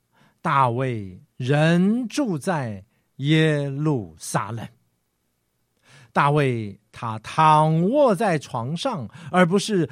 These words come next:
驰骋在战场上。他不是将工作分配给约押，而是代呼职守。大卫他应该要与军队一起去打拼，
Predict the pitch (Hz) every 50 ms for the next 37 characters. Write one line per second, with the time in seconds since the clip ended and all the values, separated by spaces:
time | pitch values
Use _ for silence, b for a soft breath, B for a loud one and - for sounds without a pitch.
0 | 156 B - - - - 165 170 196 226 262 294 311 311 302 240 - - - 147
1 | 135 120 113 104 - - - 175 156 139 117 104 92 90 - _ _ _ _ _
2 | - 160 117 104 101 - - 87 78 - - - - - _ _ _ _ _ _
3 | _ _ _ _ _ _ _ _ B B B 127 117 110 - 151 185 180 196 202
4 | 190 143 156 185 175 208 196 156 202 202 190 175 208 214 196 214 196 - 202 208
5 | 214 208 214 190 156 147 135 139 170 190 196 202 202 202 208 208 214 208 - _
6 | _ B B B B B - 185 220 214 247 240 196 294 269 247 226 214 202 185
7 | - 220 233 233 226 - - 190 233 254 - - 151 98 92 90 95 104 117 143
8 | 180 233 214 202 _ _ _ _ _ _ _ _ _ b b b b b b 196
9 | 175 151 151 156 147 131 147 160 175 185 190 185 196 190 196 185 175 165 143 131
10 | 127 - 202 214 214 226 208 220 233 - - 170 131 - 196 - - 98 95 107
11 | - 202 220 247